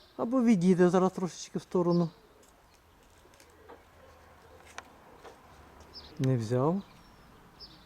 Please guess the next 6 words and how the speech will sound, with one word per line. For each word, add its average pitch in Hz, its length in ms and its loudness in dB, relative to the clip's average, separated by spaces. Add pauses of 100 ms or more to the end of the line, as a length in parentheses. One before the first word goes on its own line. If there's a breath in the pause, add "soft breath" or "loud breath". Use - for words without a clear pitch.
(960)
Не 143 220 2
пішов. 143 520 -2 (1500)
А 180 80 -4
так 220 240 -4
патрулює 180 720 0 (320)
по 147 220 -2